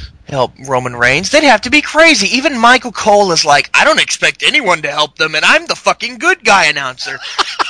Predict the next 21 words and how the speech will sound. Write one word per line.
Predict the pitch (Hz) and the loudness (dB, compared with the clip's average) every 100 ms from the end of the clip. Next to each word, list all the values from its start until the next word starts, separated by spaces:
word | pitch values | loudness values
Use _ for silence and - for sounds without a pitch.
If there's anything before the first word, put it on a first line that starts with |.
| - - - | -6 -8 -10
<laughs> | 170 - 156 - - 277 605 539 _ _ _ _ _ _ _ _ - - - | -14 -14 -10 -10 0 0 0 -6 _ _ _ _ _ _ _ _ -20 -20 -6
I | 180 | 0
mean, | 175 160 | 2 4
I | 185 | 2
would | 208 | 2
admire | 180 254 196 339 403 233 | -2 0 2 4 4 4
anyone | 185 165 165 160 | 2 0 -4 -6
to | |
do | 156 156 156 | -6 -4 -2
it, | 170 | -4
but | 165 - | -4 0
I | 185 | 2
don't | 240 170 | 2 -2
think | 165 143 | -6 -4
anybody's | 165 151 135 131 127 | -4 -4 -4 -6 -8
going | 120 113 | -16 -16
to | 120 | -20
do | - _ | -20 _
it. | _ - - - - - - | _ -20 -20 -20 -20 -20 -14
And, | 131 135 | -10 -8
uh, | 131 123 120 110 | -8 -8 -8 -12